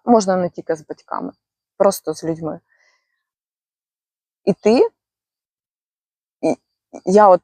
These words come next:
е, в, під час практики, я спочатку матюкалася, ревіла, кричала, а потім, коли мені стало легко, коли я це все вивільнила,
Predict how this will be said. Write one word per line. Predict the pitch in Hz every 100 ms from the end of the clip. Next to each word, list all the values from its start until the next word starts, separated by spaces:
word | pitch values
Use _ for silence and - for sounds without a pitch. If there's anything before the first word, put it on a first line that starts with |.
| -
е, | 170
в, | 160 165 - - -
під | 180
час | 214 180
практики, | - 208 330 - - - 240 247 _ _ _ _ _ -
я | 202
спочатку | 202 180 - 185 165 _ - 165 156 156 170
матюкалася, | 180 196 - 196 175 175 175
ревіла, | 180 180 180 160
кричала, | 156 170 - 285 392 403 415 _ _ _ _ - -
а | -
потім, | - 226 - 202
коли | - 190 190
мені | 180 170
стало | - 175 165 170
легко, | 185 262 - - 190 175
коли | 190 190
я | 185
це | 170 175
все | 156 - - 165
вивільнила, | 190 277 233 190 170 156 151